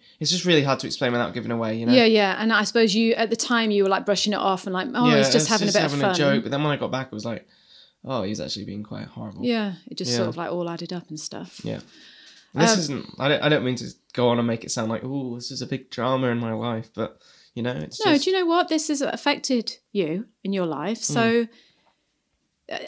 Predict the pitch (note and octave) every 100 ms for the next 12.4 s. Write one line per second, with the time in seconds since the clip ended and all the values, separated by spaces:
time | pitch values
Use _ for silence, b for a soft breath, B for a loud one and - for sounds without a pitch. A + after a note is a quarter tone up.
0 | - C#4+ D4+ C#4+ C4 - D4+ C4+ C4 B3
1 | G#3+ G#3+ F3 F#3 F#3+ G3+ A3 A3 A#3+ -
2 | G#3+ G3+ A3 E3+ E3+ F3+ - G#3 A#3+ D4+
3 | D#4 C#4+ C4+ B3+ B3 A#3 B3 A3+ F#3 D#3+
4 | G#3+ C#4+ D4+ - C#4 C4+ B3 G#3+ - A3
5 | G#3+ - B B B B B _ _ _
6 | _ _ _ _ _ _ A#3+ D4+ D4+ D4
7 | C4+ C4 B3+ B3+ A#3 A#3 A3+ A#3+ A3+ A3
8 | G#3+ G#3 G#3 G3+ G#3 - G#3 F#3 A#3+ G#2+
9 | G3+ - - B3 A#3+ A3 A3 G#3+ G#3 B
10 | B B C#4+ D4+ C#4+ D#4+ - A#3 - E3
11 | E3 A3+ C4 D4+ E4+ D4 - A3+ G#3+ -
12 | D#4 G3 F#3+